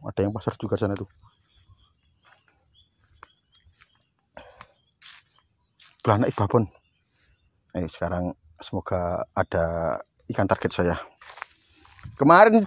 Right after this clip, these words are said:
jujur aja, Bosku. Kemarin saya kesini hari Minggu. Walah, yang mancing full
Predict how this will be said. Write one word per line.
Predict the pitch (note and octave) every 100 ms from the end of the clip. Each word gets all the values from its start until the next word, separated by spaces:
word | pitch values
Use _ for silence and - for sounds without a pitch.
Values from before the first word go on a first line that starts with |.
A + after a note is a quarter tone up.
| -
jujur | - D#3+ E3+
aja, | D3 A2
Bosku. | G2+ G#2+ - -
Kemarin | C#3+ C#3+ C3+ D3
saya | C3+ B2+
kesini | A#2+ - - A2 G#2
hari | G#2+ A2+
Minggu. | A2 A2 - - - - -
Walah, | C#3 B2 G#2+ -
yang | A2 G#2 G#2
mancing | G#2 G2+ A2+ G2+
full | - - C#3